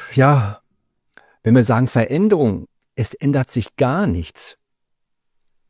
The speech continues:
dann gehen wir schon rückwärts, weil andere gehen weiter. Mich hat motiviert auch zur Veränderung, weil ich ge-, weiß und gelernt habe,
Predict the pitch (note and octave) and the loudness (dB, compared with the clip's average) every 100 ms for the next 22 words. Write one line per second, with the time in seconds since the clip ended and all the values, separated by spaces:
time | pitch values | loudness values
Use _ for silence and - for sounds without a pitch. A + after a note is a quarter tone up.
0 | _ G#2 B2+ A#2+ A2+ A#2 A#2+ G#2+ G2 - | _ 2 4 4 2 2 0 0 -2 -6
1 | F#2 E2 - - _ _ _ F2+ F#2 - | -8 -8 -14 -20 _ _ _ -8 -8 -2
2 | A2+ C#3 D3+ E3 - D#3 D3+ C3 C3 F#2 | 2 2 2 -2 0 0 2 0 -2 -6
3 | D#2+ - _ _ _ _ _ _ _ _ | -8 -12 _ _ _ _ _ _ _ _
4 | _ _ _ _ _ _ _ _ _ - | _ _ _ _ _ _ _ _ _ 4
5 | D#3+ - - C#3 D3+ C#3+ G#2 D#3+ A3+ - | 4 4 2 2 2 0 4 4 4 -4
6 | G2 - A#2 B2+ B2 C#3 D3+ E3 C#3 G#2+ | -6 -6 -2 0 0 0 -2 -4 -4 -2
7 | A2 - - C3+ _ - G2+ D3 - - | -2 -4 -6 -6 _ -8 0 0 -2 -8
8 | C3 A2+ G#2+ G#2+ B2+ C3 B2 B2+ C3+ | -2 0 2 2 2 2 0 2 0